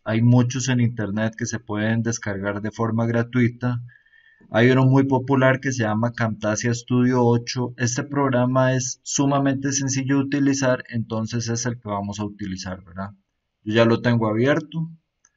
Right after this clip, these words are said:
y tengo todos los materiales importados, pero los voy a borrar para mostrarles a ustedes de qué manera se hace, ¿verdad? Es sumamente sencillo. Aquí dice Import Media.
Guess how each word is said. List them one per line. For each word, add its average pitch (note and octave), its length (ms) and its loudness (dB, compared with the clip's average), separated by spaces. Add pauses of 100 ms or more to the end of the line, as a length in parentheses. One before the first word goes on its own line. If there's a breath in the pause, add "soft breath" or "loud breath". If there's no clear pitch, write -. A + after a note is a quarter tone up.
(320)
y D#3 180 4
tengo C#3 400 0
todos C3 220 4
los C3 120 0
materiales A#2 640 0
importados, B2 960 -2
pero C#3 480 0
los G#2+ 200 -6
voy G#2+ 180 -2
a A2 80 2
borrar B2 520 2 (500)
para A#2+ 260 2
mostrarles A#2+ 640 0
a B2 60 0
ustedes A2+ 760 -4 (880)
de G#2+ 140 -2
qué A2+ 160 0
manera A#2 580 2
se - 240 -6
hace, F2+ 320 -4
¿verdad? F2 240 -14 (160)
Es - 180 -10
sumamente C#3 600 0
sencillo. G#2+ 480 -4
Aquí A#2 280 0
dice B2 280 2
Import A#2 600 0
Media. D3 440 2